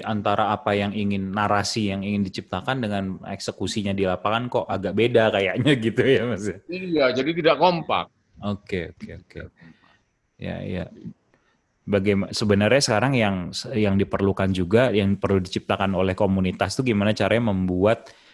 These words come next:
Speaker 1: orang lain pun akhirnya, em, pengen gitu ya untuk melakukan hal yang positif itu gitu ya, Mas, ya.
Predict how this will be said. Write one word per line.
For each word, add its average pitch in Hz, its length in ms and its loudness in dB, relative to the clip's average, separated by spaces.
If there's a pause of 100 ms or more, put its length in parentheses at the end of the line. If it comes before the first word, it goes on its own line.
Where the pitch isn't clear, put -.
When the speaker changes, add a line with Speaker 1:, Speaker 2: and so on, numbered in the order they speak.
(220)
Speaker 1:
orang 98 320 2
lain 95 360 4
pun 139 200 4
akhirnya, 107 580 2 (340)
em, 95 880 -2
pengen 123 540 4
gitu 98 200 4
ya 98 120 4
untuk 98 260 0
melakukan 95 520 0
hal 98 200 0
yang 92 100 0
positif 95 440 -2
itu 98 340 2
gitu 90 180 0
ya, 82 140 -2
Mas, 87 160 -6
ya. 87 160 -8